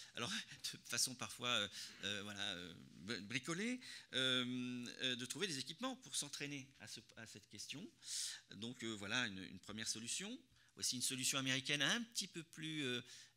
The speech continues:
euh, complexe. Vous voyez, il y a des cabines qui, qui mou-,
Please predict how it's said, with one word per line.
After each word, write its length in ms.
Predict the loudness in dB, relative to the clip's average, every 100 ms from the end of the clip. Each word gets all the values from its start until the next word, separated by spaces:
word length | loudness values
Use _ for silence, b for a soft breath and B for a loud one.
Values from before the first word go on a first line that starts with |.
| -14
euh, 360 | -10 -10 -12 -16 -14
complexe. 500 | -12 -4 -4 -4 -6
Vous 60 | -8
voyez, 100 | -6
il 60 |
y 40 | -6
a 20 |
des 80 | -6
cabines 540 | -6 -6 -6 -6 -6 -8 B B
qui, 120 | -18
qui 120 | -8 -4
mou-, 400 | -4 -4 -8